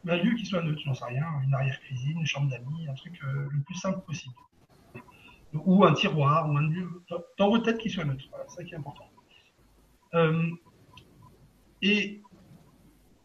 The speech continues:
ce que vous allez faire, alors, avec votre famille, avec un enfant, avec un parent, avec votre compagnon, avec qui vous voulez, vous allez venir le voir et puis vous allez le tester. Donc, euh, les épaules, vous pouvez tester les épaules, vous pouvez tester les yeux, vous pouvez tester les oreilles. Derrière, on refait le même système, hein,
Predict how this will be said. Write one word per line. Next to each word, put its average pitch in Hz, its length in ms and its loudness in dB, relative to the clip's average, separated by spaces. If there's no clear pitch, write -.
ce - 100 -14
que 226 60 0
vous 226 160 2
allez 175 160 4
faire, 233 220 2
alors, 165 260 0
avec 170 260 0
votre 156 200 -4
famille, 175 500 0
avec 143 220 -2
un 143 100 2
enfant, 151 640 -4
avec 139 300 -6
un 135 100 -6
parent, 151 640 0
avec 135 280 -4
votre 135 200 -4
compagnon, 156 580 -4
avec 135 140 -6
qui - 120 -4
vous 226 100 2
voulez, 131 220 -4
vous 180 120 2
allez - 340 2
venir 170 400 0
le 165 80 -2
voir 165 320 0
et 180 60 -6
puis 180 160 -6
vous 175 80 2
allez 214 100 8
le 233 80 4
tester. - 380 -8
Donc, 151 200 -2
euh, 139 100 0
les 143 280 4
épaules, 147 360 2
vous 185 60 0
pouvez 151 180 0
tester 151 320 0
les 147 180 4
épaules, 147 220 -2
vous - 60 -2
pouvez 139 140 -4
tester - 280 -8
les 139 180 0
yeux, 185 60 -2
vous 185 60 -6
pouvez 156 160 -2
tester 180 300 -2
les 160 180 0
oreilles. 151 220 0
Derrière, 156 300 -2
on 160 100 -2
refait 147 280 -4
le 156 100 -2
même 147 220 0
système, 185 400 -4
hein, 180 160 -6